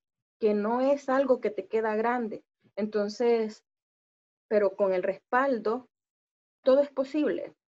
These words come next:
todo es posible. Aunque uno tenga por momentos sus, sus temores, porque siempre los habrán, siempre, uno siempre está con una lucha continua, con uno mismo, buscando mejorarse,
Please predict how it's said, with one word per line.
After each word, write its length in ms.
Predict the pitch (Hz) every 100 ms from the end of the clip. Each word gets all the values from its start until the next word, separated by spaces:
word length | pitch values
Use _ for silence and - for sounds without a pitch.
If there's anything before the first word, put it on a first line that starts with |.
| _
todo 240 | 269 320 302
es 100 | 302
posible. 500 | 240 - 180 170 - _
Aunque 280 | - 214 214
uno 280 | 214 254 254
tenga 320 | 247 262 247
por 140 | 233 214
momentos 600 | 208 226 262 262 240 240
sus, 520 | 240 214 196 190 - _ _ _ _
sus 640 | - 214 214 202 196 -
temores, 720 | - 196 226 294 262 240 247 _ _
porque 240 | - -
siempre 320 | 240 294 349 339
los 140 | 330
habrán, 460 | 330 330 320 - 202
siempre, 520 | 240 254 262 262 240 - - _
uno 400 | 240 277 285 277
siempre 380 | 269 269 277 285
está 260 | 277 262 262
con 180 | 254
una 200 | 254 262
lucha 480 | 262 277 302 254 214
continua, 800 | 220 220 214 285 269 196 175 208 _
con 200 | 202 220
uno 160 | 247
mismo, 380 | 247 277 226 185
buscando 480 | 190 - 233 254 254
mejorarse, 840 | 247 214 220 247 262 247 - -